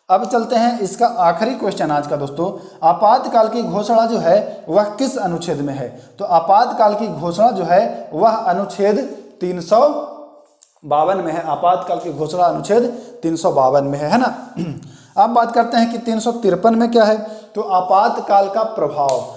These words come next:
आपातकाल का जो प्रभाव है वह तीन सौ तिरपन में है। तीन सौ पचपन में क्या है, आप लोग कमेंट कर दीजिए, छप्पन आप लोग जानते ही हैं राष्ट्रपति शासन के बारे में। तीन सौ पचपन में क्या है,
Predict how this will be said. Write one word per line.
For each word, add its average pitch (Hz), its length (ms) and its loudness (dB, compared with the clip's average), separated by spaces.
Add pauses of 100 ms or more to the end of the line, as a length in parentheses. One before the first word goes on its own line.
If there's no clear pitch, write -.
(180)
आपातकाल 202 600 2
का 226 120 0
जो 208 140 2
प्रभाव 180 560 0
है 202 500 0
वह 180 340 2 (340)
तीन 185 140 0
सौ 196 180 -2
तिरपन 185 360 -2
में 175 80 -6
है। 175 120 -4
तीन 233 160 0
सौ 262 140 0
पचपन 233 400 0
में 247 180 -4
क्या 226 120 0
है, 226 120 0
आप 190 220 0
लोग 208 180 -4
कमेंट 190 280 -2
कर 180 120 2
दीजिए, 175 240 0
छप्पन 180 420 -2
आप 175 160 -4
लोग 180 140 -4
जानते 151 340 -4
ही 170 80 -6
हैं 156 120 -2
राष्ट्रपति 143 460 -6
शासन 135 300 -10
के 135 100 -10
बारे 127 180 -6
में। 127 100 -10 (420)
तीन 220 120 0
सौ 233 120 2
पचपन 226 340 0
में 254 140 2
क्या 226 120 0
है, 233 260 2